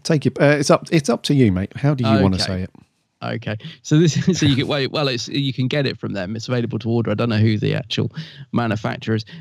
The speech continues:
Speaker 2: Looks rather nice, actually. Um, I h-, don't own a bathrobe. I may put this on the Christmas list,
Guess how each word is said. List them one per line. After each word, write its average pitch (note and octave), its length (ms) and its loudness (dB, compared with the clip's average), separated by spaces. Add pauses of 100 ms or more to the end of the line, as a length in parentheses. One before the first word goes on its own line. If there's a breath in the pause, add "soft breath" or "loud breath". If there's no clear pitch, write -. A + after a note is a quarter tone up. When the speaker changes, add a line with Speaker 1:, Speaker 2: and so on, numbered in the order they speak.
Speaker 2:
Looks C4+ 360 0
rather D4+ 320 0
nice, A#3 380 0
actually. F#2+ 540 -4 (460)
Um, D#3 580 2
I F3+ 140 2
h-, F#3 280 0
don't A3+ 300 0
own G3 240 2
a C3+ 40 2
bathrobe. A#2 600 0
I C#3+ 80 2
may D#3+ 280 0
put - 260 -6
this C#3 160 -2
on D3 160 0
the B2+ 60 0
Christmas B2 520 -4
list, C3 600 0